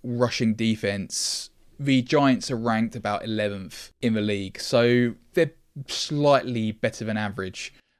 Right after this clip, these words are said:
I just think that if you have linebackers who are big and strong, who can bump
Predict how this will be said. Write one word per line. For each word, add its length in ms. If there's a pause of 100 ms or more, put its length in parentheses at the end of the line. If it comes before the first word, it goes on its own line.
(500)
I 60
just 160
think 140
that 180
if 160
you 120
have 380
linebackers 760
who 120
are 40
big 280
and 120
strong, 480
who 140
can 200 (120)
bump 300